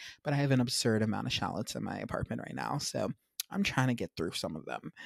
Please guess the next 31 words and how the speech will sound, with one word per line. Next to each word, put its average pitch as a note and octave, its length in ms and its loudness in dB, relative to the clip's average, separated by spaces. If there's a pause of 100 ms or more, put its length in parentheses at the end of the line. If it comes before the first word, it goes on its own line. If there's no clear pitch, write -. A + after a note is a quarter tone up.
(320)
You G3 140 6
know G3+ 100 6
what G#3 100 4
I G#3 80 4
mean? G3+ 320 4
<laughs> - 60 -2
So C#3 600 0 (420)
what B2+ 280 2
I'm C3+ 200 0
going B2 240 0
to B2 100 -4
do D#3 300 4
is B2 440 2
I'm B2+ 200 2
going A#2+ 340 4
to - 180 -6
chop - 380 0
up B2+ 240 2 (160)
and A#2+ 360 -4
dice B2+ 300 -2
my A#2+ 120 2
shallots A#2 580 -2
really D3+ 400 0
fine B2+ 480 0
and A#2+ 160 -6
really B2 220 0
thin. A2+ 480 -2 (420)
And D#3+ 220 2
also, C#3 400 -2
I D3+ 80 -2
would F3 180 2